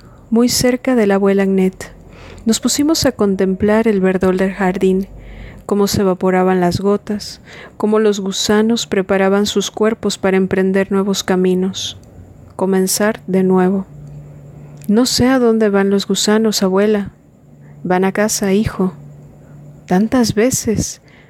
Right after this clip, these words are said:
de un lado para otro." La casa está en muchos lugares. Ella respiró muy despacio y me abrazó. Es una cosa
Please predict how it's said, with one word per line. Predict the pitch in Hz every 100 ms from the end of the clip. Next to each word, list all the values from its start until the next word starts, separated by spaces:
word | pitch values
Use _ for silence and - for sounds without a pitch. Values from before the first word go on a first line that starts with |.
| _
de | - 196
un | 202 226
lado | 226 220 220
para | - 190 185 185
otro." | 233 269 233 208 _ _ _ _ _ _ _ _ _ - - -
La | 214
casa | 208 202 202
está | -
en | 202
muchos | 196 208 - 208
lugares. | 202 196 214 220 - - _ - - - - -
Ella | - 190 196
respiró | 196 - 196 190
muy | 196
despacio | 196 190 - 208 214 - 240 226
y |
me | 202
abrazó. | 196 190 190 - 185 - _ _ - - - - -
Es | 196
una | 208 196
cosa | 190 214 220 - 208